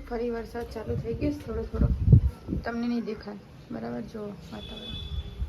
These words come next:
અહીં આપણે શાક વઘારી દીધું, ચણાની દાળ અને દૂધીનું અને અહીંયા રોટલી કરી, એ રોટલો એક કરે, રોટલીનો લોટ પડે એટલે આપણે વેસ્ટ કરાય નહીં લોટ.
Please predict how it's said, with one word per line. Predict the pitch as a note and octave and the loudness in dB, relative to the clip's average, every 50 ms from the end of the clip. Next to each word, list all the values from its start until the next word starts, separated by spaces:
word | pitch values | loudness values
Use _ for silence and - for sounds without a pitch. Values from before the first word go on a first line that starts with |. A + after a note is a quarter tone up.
| - - - - - - - - - - - - - - - - - - - - - - - - - - - - - - - - - - - - - - - - - - - - - - - - - | -6 -8 -12 -14 -14 -14 -14 -14 -16 -18 -18 -18 -18 -20 -20 -20 -20 -20 -20 -20 -20 -20 -20 -20 -20 -20 -20 -20 -20 -20 -20 -20 -20 -20 -18 -14 -12 -12 -12 -14 -16 -20 -20 -20 -20 -20 -18 -12 -10
અહીં | A#3 A#3 A3+ A#3 | -8 -6 -4 -4
આપણે | A#3 A#3 B3+ B3+ A3+ G3 - - - - - - - | -4 -2 0 -2 -2 -2 -6 -14 -18 -20 -20 -12 -8
શાક | - A#3+ A#3 - B3+ | -8 -8 -4 -4 -4
વઘારી | A#3 A#3+ B3 B3 C4+ B3 | -2 0 0 0 0 0
દીધું, | C4 B3+ A#3 D4+ E4 E4 - - - - - - | -4 -4 -4 -4 -6 -6 -8 -14 -18 -20 -12 -6
ચણાની | - A#3+ A#3 A#3 A#3+ A#3+ | -2 0 2 4 4 6
દાળ | A#3 A#3+ B3+ D4+ D#4 - - - - - - - - - - - - - - - - - - C#4+ B3 | 6 6 4 2 -2 -6 -10 -16 -20 -20 -20 -20 -20 -20 -20 -20 -20 -20 -20 -20 -20 -20 -16 -10 -4
અને | G#3+ G#3+ G#3+ A3 A3 G#3+ G#3+ G#3 - - - - - - - - G3+ | -2 -2 -2 -2 -2 -4 -6 -8 -10 -14 -20 -20 -20 -20 -12 -8 -6
દૂધીનું | A#3 G3 F#3 A3+ A#3 B3 C4+ D4 D4 - | -6 -4 -4 -2 -2 -2 -2 -2 -2 -2
અને | G#3+ G#3 | -2 -2
અહીંયા | G#3 G#3 G#3 G#3+ | -2 -2 -2 -4
રોટલી | G#3+ - - B3 | -4 -6 -8 -10
કરી, | - - B3 C4+ D4+ D#4 | -8 -8 -6 -4 -4 -2
એ | D4 G#3+ G#3 G#3 | -2 -2 -4 -4
રોટલો | G#3 A3 - A#3 A#3 A#3 | -6 -8 -10 -6 -6 -6
એક | A#3 A#3 | -6 -6
કરે, | - B3+ B3+ C#4+ D#4 D4+ | -6 -4 -4 -2 -4 -2
રોટલીનો | - A#3 A3 - G#3+ G#3+ A3 G#3+ | -4 -4 -4 -4 -4 -2 -2 -2
લોટ | A3 A3 - | -2 -4 -4
પડે | - A3 G#3+ G#3 A3 | -4 -4 -4 -2 -4
એટલે | G#3+ G#3+ G#3 A3 | -4 -4 -4 -4
આપણે | G#3+ G#3 - G#3 G#3+ | -4 -4 -4 -4 -2
વેસ્ટ | G#3+ A3+ G#3+ - - - | 0 0 -2 -2 -4 -4
કરાય | - A#3 A3 A#3+ B3 | -2 0 0 2 2
નહીં | C4+ C#4+ C4+ B3+ | 2 2 2 0
લોટ. | B3 B3+ B3+ | 0 -2 -4